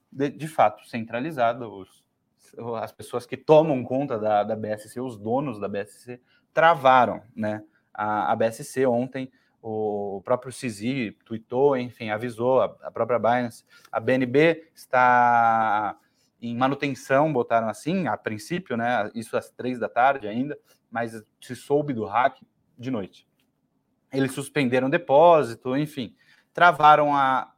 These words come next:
pararam pra conseguir estancar o roubo. Então, isso foi a forma que a B S C, uma exchange, uma rede centralizada, tem, tem os seus benefícios, né? A centralização em alguns momentos. Eu acho que os benefícios da centralização superam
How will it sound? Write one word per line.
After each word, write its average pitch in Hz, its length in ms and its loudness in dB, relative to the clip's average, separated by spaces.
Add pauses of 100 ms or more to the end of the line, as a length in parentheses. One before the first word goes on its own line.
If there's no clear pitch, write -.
(100)
pararam 151 480 6
pra 147 240 2
conseguir 143 340 -12
estancar 139 760 -6 (100)
o 156 100 -4
roubo. 123 400 -4 (720)
Então, 131 320 -8
isso 127 180 -12
foi 123 240 0
a 117 120 2
forma 120 340 -4
que 113 140 -12
a 98 400 -4
B 98 140 -8
S 117 180 -12
C, 156 340 -6
uma 117 220 -8
exchange, 110 580 -10
uma 101 460 -8
rede 117 420 -6 (320)
centralizada, 120 880 -2 (460)
tem, 190 360 2 (680)
tem 175 100 -2
os 160 60 -8
seus 160 160 -10
benefícios, 143 800 -6
né? 127 260 -2
A 110 280 0
centralização 117 760 -6
em 117 40 -6
alguns 117 180 -6
momentos. 113 280 -4
Eu 131 120 2
acho 131 280 4
que - 80 -10
os 135 120 -6
benefícios 123 400 -6
da 123 60 -8
centralização 117 680 -6
superam 143 560 0